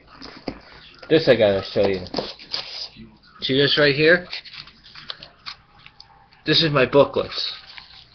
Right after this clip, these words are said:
All booklets. Can't see it. All booklets. So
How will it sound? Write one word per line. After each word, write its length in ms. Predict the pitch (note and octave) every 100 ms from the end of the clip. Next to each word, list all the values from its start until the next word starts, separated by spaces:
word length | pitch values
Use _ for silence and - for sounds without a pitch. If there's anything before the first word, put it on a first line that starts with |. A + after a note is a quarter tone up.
| _ - -
All 160 | C#3+
booklets. 720 | C#3+ C3 A#2 - F#2+ - - - - _ _ - _ _ - - -
Can't 180 | A2 G2+
see 180 | - G2
it. 180 | - - _
All 180 | - A#2
booklets. 760 | G#2+ G#2+ - F#2 F#2 - - - _ _ _ - G#3+ _ _ - - - - - - - - -
So 520 | - - A#2 A#2 A2+